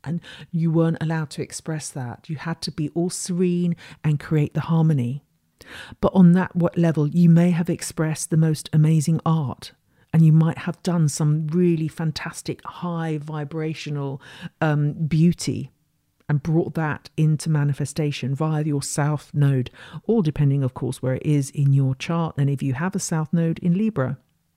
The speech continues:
And, of course, in the opposite sense, we have the, um, Aries peephole.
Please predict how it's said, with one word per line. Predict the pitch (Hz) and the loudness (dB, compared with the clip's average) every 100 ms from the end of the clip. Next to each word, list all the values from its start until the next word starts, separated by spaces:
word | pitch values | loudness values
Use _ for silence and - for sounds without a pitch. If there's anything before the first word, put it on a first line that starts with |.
| _ - | _ -10
And, | 220 233 170 143 - | -2 2 2 2 -2
of | - | -6
course, | - 143 120 - - - _ _ _ _ - | -4 -4 -4 -4 -8 -12 _ _ _ _ 0
in | 160 | 4
the | 147 | 4
opposite | 165 - - - | 2 -2 -6 -4
sense, | 127 127 - | 0 0 0
we | 151 | -2
have | 131 151 131 | 0 -2 -4
the, | 165 135 - _ - | -4 -4 -6 _ -4
um, | 135 123 120 - _ _ _ _ - | -2 -2 -4 -8 _ _ _ _ -2
Aries | 196 190 135 131 - _ - | 0 2 0 -2 -4 _ -4
peephole. | 226 226 - 104 113 | -2 0 -2 -2 -4